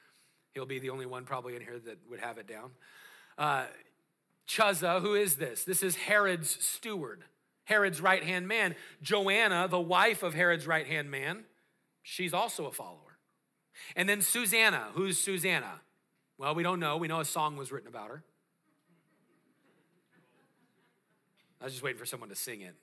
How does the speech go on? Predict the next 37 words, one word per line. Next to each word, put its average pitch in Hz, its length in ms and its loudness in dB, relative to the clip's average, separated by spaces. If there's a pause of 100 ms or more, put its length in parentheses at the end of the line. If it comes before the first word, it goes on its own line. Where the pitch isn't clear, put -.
(960)
Uh, 180 260 6 (400)
we 202 100 4
don't 226 140 6
know 202 160 4
much 190 300 4
about 175 320 4
her, 175 320 4
but 165 280 -2 (220)
here's 302 200 0
what 262 80 2
I 208 60 8
would 185 200 4
say. 196 200 6
Wh-, 190 240 -6
why 269 140 6
does 403 240 2
Luke 214 320 -6
do 196 160 -4
this? 180 240 0
And 185 80 -6
you 196 100 -6
go, 233 220 0
all 214 240 2
four 220 320 -2
writers 175 400 -2
of 160 80 -8
all 160 160 -4
four 165 220 -6
Gospels 147 560 -6
do 160 180 -8
this. 180 400 -2 (600)
They 196 180 -2
include 202 480 -8
people 156 560 -10 (360)
from 160 180 -8
all 185 320 -2
types - 800 0